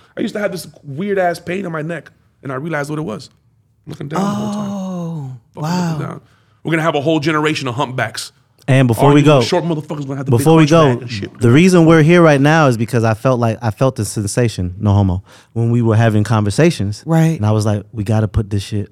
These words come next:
Speaker 3: on camera."
Speaker 2: Right.
Speaker 3: That's, we have to put it on camera.
Speaker 2: And look
Speaker 3: Because
Speaker 2: how it's working.
Speaker 3: Yeah.
Speaker 1: Yeah, we, you know, we, we, we're
Speaker 2: Yeah.
Speaker 1: three friends that can talk about real shit with each other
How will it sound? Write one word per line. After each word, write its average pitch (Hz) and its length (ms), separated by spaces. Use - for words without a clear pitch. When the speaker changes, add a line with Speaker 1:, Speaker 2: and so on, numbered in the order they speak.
Speaker 3:
on 98 140
camera." 107 460
Speaker 2:
Right. 139 340
Speaker 3:
That's, - 420
we 110 140
have 107 280
to 117 80
put 113 140
it 107 80
on 104 100
camera. 104 480
Speaker 2:
And 147 140
look 135 80
Speaker 3:
Because 107 80
Speaker 2:
how 160 120
it's 151 140
working. 147 380
Speaker 3:
Yeah. 98 160
Speaker 1:
Yeah, 143 60
we, 139 160
you 156 80
know, 208 100
we, - 160
we, 175 260
we're 147 200
Speaker 2:
Yeah. 143 60
Speaker 1:
three 202 140
friends 180 360
that 151 100
can 131 160
talk 165 360
about 131 400
real 147 280
shit 147 260
with 151 140
each 151 160
other 156 240